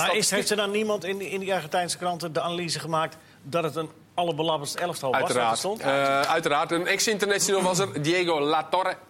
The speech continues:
Speaker 1: Die zegt, eh, dat er, er kennelijk Nederland ook in. Eh, we moeten nu kijken, eh, de nederlaag en hoe die tot stand kwam brengt ons dichter bij het moment waarop we een diepgaande herziening van het,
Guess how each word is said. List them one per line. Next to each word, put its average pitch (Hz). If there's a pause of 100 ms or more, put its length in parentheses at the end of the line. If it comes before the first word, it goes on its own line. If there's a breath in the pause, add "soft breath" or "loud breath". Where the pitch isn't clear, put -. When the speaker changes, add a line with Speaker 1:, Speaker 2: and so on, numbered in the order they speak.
(160)
Speaker 1:
Die 143
zegt, 139
eh, 135
dat 143 (560)
er, 156
er 143
kennelijk 156
Nederland 175
ook 160
in. 156 (340 loud breath)
Eh, 131
we 127
moeten 156
nu 175
kijken, 151
eh, - (720)
de 135
nederlaag 175
en 156
hoe 180
die 165
tot 147
stand 165
kwam 135
brengt 139
ons 123
dichter 175
bij 175
het 165
moment 156
waarop 135
we 127
een 117
diepgaande 160
herziening 170
van 147
het, 147